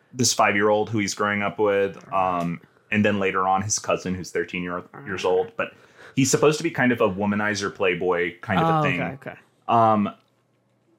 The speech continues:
Speaker 1: that he, he is just a weird, rapey little guy, you know, because,
Speaker 2: Yeah.
Speaker 1: uh, he still has his thirty-year-old brain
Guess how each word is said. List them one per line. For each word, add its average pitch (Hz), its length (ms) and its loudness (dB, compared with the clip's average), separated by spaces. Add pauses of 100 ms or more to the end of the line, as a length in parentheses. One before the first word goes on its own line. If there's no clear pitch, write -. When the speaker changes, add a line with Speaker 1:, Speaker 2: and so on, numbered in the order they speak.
(120)
Speaker 1:
that 127 400 2
he, 117 240 0
he 123 220 -2
is 104 180 0
just 123 460 -2 (120)
a 110 80 -4
weird, 90 560 -4 (460)
rapey 92 260 0
little 87 320 -4 (120)
guy, 78 340 0 (140)
you 101 100 0
know, 101 100 2
because, 110 440 0
Speaker 2:
Yeah. 156 140 -16 (200)
Speaker 1:
uh, 117 360 4 (280)
he 147 180 -4
still 165 300 0
has 135 240 2
his 120 160 -2
thirty-year-old 110 680 2
brain 107 500 -4